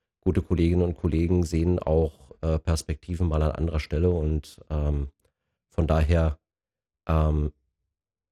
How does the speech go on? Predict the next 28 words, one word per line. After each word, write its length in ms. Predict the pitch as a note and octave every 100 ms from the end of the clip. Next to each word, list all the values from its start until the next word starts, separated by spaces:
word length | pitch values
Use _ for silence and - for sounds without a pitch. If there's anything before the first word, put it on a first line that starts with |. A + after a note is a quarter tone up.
| _
hätte 160 | G2 -
ich 140 | - -
gerne 200 | F2+ G2+
mit 180 | F2
Robert 200 | E2 E2
Pfeiffer 300 | - D#2 D2+ D2+
weitergearbeitet 680 | G2 A2+ A2+ G2 G2 F#2+
als 140 | E2 -
Fachbereichsleiter. 960 | F2 - E2 D#2+ D#2+ D#2 E2+ E2 - D2+
Ähm, 260 | D2 D2
er 80 | -
hat 100 | D2+
für 100 | D#2
sich 140 | D2 F#2
eine 120 | B1+
andere 180 | D2 D2
Entscheidung, 560 | C#2+ D2 D2+ D2+ D2+ -
äh, 320 | C#2+ C#2 C#2+
getroffen 560 | C#2 D2 E2+ D#2+ F#2 F2 _ _ _ _ _
und 200 | F#2 E2+
wir 140 | D#2+ D#2+
müssen 260 | E2 -
jetzt 300 | D#2+ D2+ -
mit 380 | E2+ D2+ D2+ -
Walid 260 | D2 D#2 D2+
Hafesi 380 | D2 D2+ D2 D#2
gucken, 580 | - D2 E2 D2+ D#2 -
ähm, 460 | C#2+ C#2+ C#2+ C#2